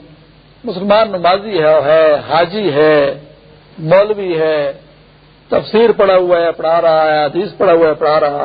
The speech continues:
ہے، ہاں جی، لیکن قلب کا جو برما ہو کر سوراخ ہوا ہوا ہو اور وابستگی ذات ذوالجلال کے ساتھ ہوئی ہوئی ہو، ہاں جی، اور ہستی باکمال کے ساتھ ہوئی، ہاں جی،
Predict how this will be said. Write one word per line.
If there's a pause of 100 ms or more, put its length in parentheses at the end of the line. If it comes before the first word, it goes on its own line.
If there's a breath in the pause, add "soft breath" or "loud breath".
ہے، (160)
ہاں
جی، (520 soft breath)
لیکن
قلب
کا
جو
برما
ہو
کر
سوراخ
ہوا
ہوا
ہو (140)
اور
وابستگی
ذات
ذوالجلال
کے
ساتھ
ہوئی
ہوئی
ہو،
ہاں
جی، (1700 loud breath)
اور
ہستی
باکمال
کے
ساتھ
ہوئی، (520)
ہاں
جی،